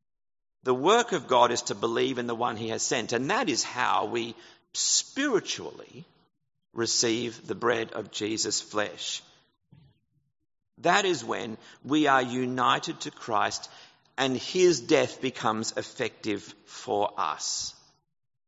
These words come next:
So a great question for us always to ask ourselves is, "Is that the case for me? Do I have my faith in Christ so that his flesh,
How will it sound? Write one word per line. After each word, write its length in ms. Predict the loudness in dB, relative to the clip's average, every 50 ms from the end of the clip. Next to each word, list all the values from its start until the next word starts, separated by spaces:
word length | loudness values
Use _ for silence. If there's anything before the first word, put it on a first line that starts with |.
| _ _ _ _ _ _ _ _ _ _ _ _ _ _ _ _ _ _ _ _ _ _ _ _ _ _ _ _ _ _ _ _ _
So 240 | -6 -2 0 0 0
a 60 | 0
great 440 | -2 -2 -2 2 2 2 2 0 -4
question 560 | -4 -2 -2 -2 -4 -4 -6 -8 -8 -10 -12
for 200 | -8 -4 -2 -2
us 220 | 0 0 -2 -2 -2
always 400 | 0 0 2 2 0 0 -2 -4
to 160 | -6 -6 -4
ask 340 | -4 -4 -4 -4 -4 -6 -6
ourselves 440 | -6 -6 -6 -4 -4 -4 -4 -6 -6
is, 140 | -8 -6
"Is 160 | -6 -6 -4 -4
that 240 | -4 -4 -4 -6
the 60 | -10 -12
case 380 | -8 -6 -6 -6 -4 -6 -8
for 100 | -8 -8
me? 400 | -10 -10 -12 -12 -12 -14 -16 -18 _ _ _ _ _ _ _ _ _ -4
Do 140 | 0 2 2
I 140 | 2 2
have 280 | 0 0 -2 -2 -2 0
my 180 | 0 -2 -2 -2
faith 360 | -4 -6 -6 -6 -8 -10 -12
in 100 | -14 -14
Christ 420 | -8 -4 -4 -4 -4 -6 -10 -12 -18 -20 -16 -10
so 280 | -6 -4 0 0 2 2
that 180 | 2 0 -4
his 440 | -6 -8 -8 -6 -6 -4 -4 -6 -8
flesh, 600 | -10 -10 -6 -4 -4 -4 -4 -6 -8 -8 -8 -10